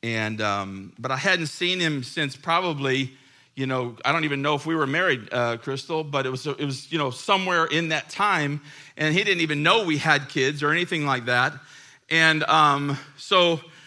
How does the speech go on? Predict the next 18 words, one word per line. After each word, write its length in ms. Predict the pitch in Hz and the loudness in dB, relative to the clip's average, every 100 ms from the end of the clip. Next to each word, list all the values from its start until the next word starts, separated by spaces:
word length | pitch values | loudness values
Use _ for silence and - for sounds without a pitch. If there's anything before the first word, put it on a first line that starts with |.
| - - | -20 0
we're, 440 | 160 208 202 185 | 6 8 6 4
we're 320 | 165 196 202 196 | 4 8 8 6
at 200 | 196 196 | 2 2
the 100 | - | -2
church, 460 | - - 277 240 - | -4 2 4 4 2
and 140 | 180 | 0
he's 220 | 202 220 | 0 -4
speaking 520 | - - 277 285 190 160 | -6 -6 -4 -2 -2 0
just 200 | 180 196 | 0 2
like 220 | 202 196 | 2 4
I'm 140 | 185 | 2
speaking 500 | 170 - 214 175 165 | 0 -6 -6 -2 -4
to 140 | 143 180 | -4 -2
you, 220 | 202 196 | 0 0
only 220 | 175 160 | 2 0
way, 280 | 147 180 208 | 2 2 4
way 200 | 190 180 | 4 4
better. 440 | 160 170 165 135 | 4 4 4 0